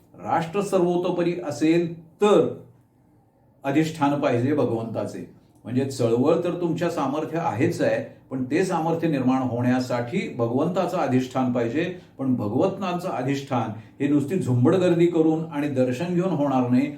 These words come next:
सव्वीस जानेवारी आणि पंधरा ऑगस्ट हे सुद्धा धार्मिक सण आहेत, राष्ट्रधर्माचे सण आहेत, म्हणून तेही साजरे व्हायला पाहिजेत. म्हणून या सगळ्याचा आपण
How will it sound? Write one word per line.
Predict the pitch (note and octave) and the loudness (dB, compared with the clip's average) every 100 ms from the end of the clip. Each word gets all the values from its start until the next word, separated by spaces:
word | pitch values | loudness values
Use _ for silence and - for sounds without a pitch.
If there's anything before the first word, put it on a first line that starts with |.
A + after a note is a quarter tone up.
| - - - | -14 -14 -6
सव्वीस | A#2 C#3 D#3+ | 0 2 2
जानेवारी | D#3+ D#3+ D#3 | 2 2 2
आणि | D#3+ | 2
पंधरा | D#3 C#3 E3 | 2 2 2
ऑगस्ट | C#3 B2+ C#3+ D3 - B2+ A#2+ - - - | 2 2 2 0 0 -2 -4 -10 -10 2
हे | F#3 | 4
सुद्धा | F#3+ E3+ C3+ C#3+ | 4 2 0 0
धार्मिक | B2 G#2 A2+ D3+ G3 - | -2 -4 -2 0 0 -4
सण | - - D#3 D3 | -14 -4 2 2
आहेत, | C3 A#2+ B2 - | 2 2 0 -2
राष्ट्रधर्माचे | A2+ A#2 - D#3 E3 D#3+ F3 F3+ G3+ | -4 -6 -4 0 2 4 2 0 -2
सण | F#3 E3+ D3 | 0 0 2
आहेत, | C3 A#2+ A#2+ - - G#2 | 2 0 -2 -8 -14 -4
म्हणून | A#2+ E3 - | 0 2 2
तेही | B2+ B2 G3 | 2 4 4
साजरे | G3+ E3+ E3 | 2 2 2
व्हायला | D3+ C3+ B2+ | 2 2 0
पाहिजेत. | C3 A#2 A2 - - - - | 0 -2 -4 -8 -18 -20 -14
म्हणून | G#2 G#2+ D3 A#3 B3 B3 - - _ _ A#2+ | -8 0 4 6 4 2 -6 -20 _ _ -6
या | D3+ | -4
सगळ्याचा | F3 D3+ C#3 C#3+ D#3+ | 0 0 2 2 0
आपण | C3 - | -2 -2